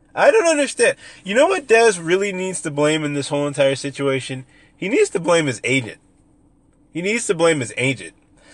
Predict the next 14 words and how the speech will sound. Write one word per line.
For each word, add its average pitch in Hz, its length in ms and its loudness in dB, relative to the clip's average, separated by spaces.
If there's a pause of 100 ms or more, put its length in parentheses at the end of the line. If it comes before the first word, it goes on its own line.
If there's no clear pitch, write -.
(220)
Because 143 520 2 (360)
I'm 139 160 0
looking 269 220 2
at 240 160 4
the 170 80 -4
way 160 180 2
the 139 100 -4
Dallas 139 400 4
Cowboys 127 840 0 (200)
worked 131 320 -4
this 127 160 -10
whole 131 200 -4
entire 120 340 0
situation. 107 880 -6